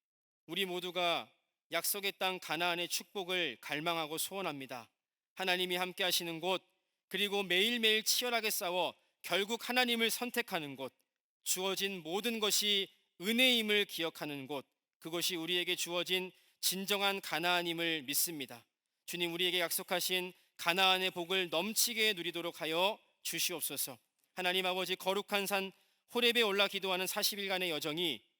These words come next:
이제 마지막을 향해 가고 있습니다. 다시 한번 힘을 내게 하시고 뜨거움과 열정으로 하나님을 찾고 구하고 만나는 은혜가 있게 하여 주시옵소서.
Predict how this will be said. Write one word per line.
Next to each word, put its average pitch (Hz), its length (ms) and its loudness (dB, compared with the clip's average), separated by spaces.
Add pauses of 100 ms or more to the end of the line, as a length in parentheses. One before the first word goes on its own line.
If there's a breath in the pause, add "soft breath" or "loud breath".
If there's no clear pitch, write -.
(140)
이제 175 200 -2
마지막을 170 460 0
향해 165 160 -4
가고 147 220 -6
있습니다. 131 480 -6 (340)
다시 185 340 4
한번 208 300 4
힘을 247 340 2
내게 226 220 6
하시고 147 400 0 (400)
뜨거움과 196 600 2
열정으로 196 680 2 (320)
하나님을 208 400 2
찾고 214 640 0
구하고 208 640 2 (220 soft breath)
만나는 233 480 4
은혜가 190 480 2
있게 170 260 -4
하여 175 420 2 (300)
주시옵소서. 151 800 -4